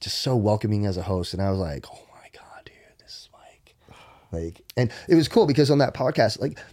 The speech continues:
we barely touched on music. I think we talked a little bit about, like, the hometown local scene,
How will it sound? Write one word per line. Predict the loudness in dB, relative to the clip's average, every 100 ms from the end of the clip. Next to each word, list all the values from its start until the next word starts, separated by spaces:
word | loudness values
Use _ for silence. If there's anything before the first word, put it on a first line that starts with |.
| _
we | 2 2
barely | 2 0 4 4
touched | 2 -2 -4 -2
on | -2
music. | -2 -2 -6 -4
I |
think | -2 0
we | -2
talked | -2 -4 0
a |
little | 2 2
bit | 2
about, | 2 0
like, | -4 -6 -20 -8 2
the | 4
hometown | 4 4 2 4
local | 4 2 0
scene, | 0 2 4 2